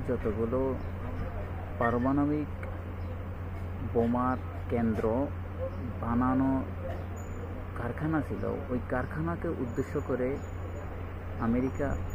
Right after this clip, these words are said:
হামলা করছে। সেই হামলার উত্তরেই ইরান ওই কেন্দ্রকে উদ্দেশ্য করে হামলা করছে।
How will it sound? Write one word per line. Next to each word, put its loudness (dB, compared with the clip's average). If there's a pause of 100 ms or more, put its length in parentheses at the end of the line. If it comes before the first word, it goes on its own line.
(480)
হামলা 4
করছে। -2 (1120)
সেই 2 (140)
হামলার 4 (420)
উত্তরেই 2 (1400)
ইরান 4 (1120)
ওই 0 (120)
কেন্দ্রকে 2
উদ্দেশ্য -2 (160)
করে 4 (500)
হামলা 0
করছে। -2